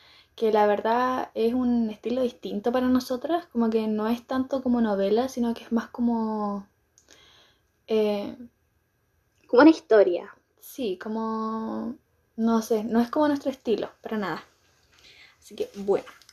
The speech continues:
Speaker 1: comencemos. Aquí vamos a dar nuestros puntos de vista, cómo lo encontramos, opinando, para que sea más entretenido. Así que, dime, Josefa, cuéntame, ¿qué te pareció el libro?
Speaker 2: Ya, a mí,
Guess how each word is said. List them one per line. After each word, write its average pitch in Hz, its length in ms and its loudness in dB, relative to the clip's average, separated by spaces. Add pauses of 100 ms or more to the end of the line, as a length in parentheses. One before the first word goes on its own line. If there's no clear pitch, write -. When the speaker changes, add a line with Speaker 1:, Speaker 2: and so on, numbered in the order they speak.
(360)
Speaker 1:
comencemos. 277 880 0
Aquí 254 220 -2
vamos 247 320 0
a 233 60 0
dar 233 140 2
nuestros 233 280 -4
puntos 220 280 0
de 208 140 0
vista, 247 680 -2
cómo 214 160 -2
lo 202 60 -2
encontramos, 220 680 0
opinando, 226 1080 0 (680)
para 220 140 0
que 208 80 -2
sea 226 140 -2
más 226 260 -2
entretenido. 214 680 -2 (1040)
Así - 180 -20
que, - 300 -2 (640)
dime, 269 300 2
Josefa, 262 560 -8 (260)
cuéntame, 247 600 -4
¿qué 262 100 -8
te 277 120 -6
pareció 247 520 0
el 226 320 0
libro? - 360 -6 (600)
Speaker 2:
Ya, 214 340 4
a 220 180 4
mí, 285 580 4